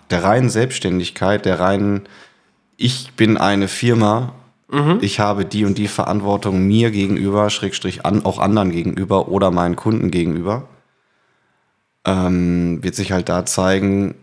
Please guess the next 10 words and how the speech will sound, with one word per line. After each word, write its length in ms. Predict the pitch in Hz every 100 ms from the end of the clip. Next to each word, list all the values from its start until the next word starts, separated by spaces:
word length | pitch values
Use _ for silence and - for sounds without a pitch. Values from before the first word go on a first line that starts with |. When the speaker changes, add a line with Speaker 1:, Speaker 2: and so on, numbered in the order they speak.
| _ -
Speaker 1:
wer 420 | 82 90 90 90
ruhig 460 | 90 87 98 107 -
und 160 | 95 87
gesonnen 380 | 87 92 113
bleiben 340 | 110 101 107 107
kann, 340 | - 107 107
weil 200 | 90 95
er 140 | 87 87
vorgesorgt 580 | - 98 107 110 117
hat 180 | 127 -